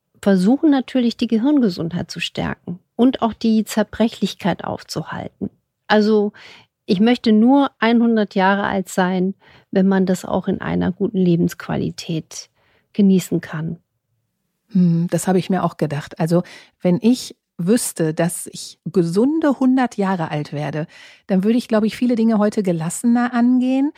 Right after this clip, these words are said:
Speaker 2: Und ich habe mir überlegt, dann würde ich, glaube ich, sogar noch mal das Studieren anfangen und, äh, nachhaltige Stadtplanerin werden. Das habe ich mir so überlegt. <laughs>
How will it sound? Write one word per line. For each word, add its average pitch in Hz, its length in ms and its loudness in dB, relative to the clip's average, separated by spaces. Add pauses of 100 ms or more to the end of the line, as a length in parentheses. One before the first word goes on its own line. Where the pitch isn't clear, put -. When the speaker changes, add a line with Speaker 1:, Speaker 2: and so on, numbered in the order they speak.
(280)
Speaker 2:
Und 277 400 4
ich - 180 -4
habe 220 180 0
mir 208 60 2
überlegt, 196 380 0
dann 185 100 0
würde 202 140 2
ich, - 80 -10
glaube 185 180 0
ich, 170 60 -2
sogar 180 200 -2
noch 185 180 0
mal 175 200 2 (280)
das 180 180 -2
Studieren 180 640 0
anfangen 214 560 -2 (420)
und, 202 380 0
äh, 190 180 2
nachhaltige 196 540 0
Stadtplanerin 151 720 -2
werden. 151 460 -6
Das 269 160 0
habe 240 120 0
ich - 140 -6
mir 226 140 2
so 196 140 0
überlegt. 185 600 -4 (260)
<laughs> - 140 -4